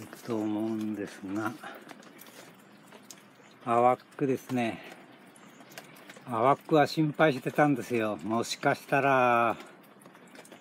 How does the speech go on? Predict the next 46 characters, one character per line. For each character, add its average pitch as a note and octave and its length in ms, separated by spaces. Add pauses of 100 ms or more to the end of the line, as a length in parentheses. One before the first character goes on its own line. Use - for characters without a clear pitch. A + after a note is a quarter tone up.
(280)
倒 A#2+ 240
れ C#3 100
て D3+ 140
る D3+ 120
ん D3+ 60
じ C#3+ 80
ゃ C#3+ 40
な C#3 140
い C#3 80
か C3+ 180
と C#3 120
思 C3 200
い C3 60
ま B2+ 100
し - 100
た B2 100
が、 A2 220 (920)
持 B2 180
ち - 140
こ-、 C3 240 (240)
持 C3+ 160
ち - 100
こ D3+ 140
た D#3 160
え D3+ 80
て D3 100
く - 140
れ C#3+ 100
ま C3+ 120
し - 100
た A#2+ 80
ね。 A2+ 320 (1500)
山 D3 400
の D#3 120
方 D#3 360
は C3+ 320 (1600)
台 D3 200
風 D3+ 280
九 D#3+ 260
号、 D#3+ 260
十 D3 260
号 D#3 260
の C#3 320 (280)
影 C#3+ 260
響 D3+ 360
は、 C3+ 220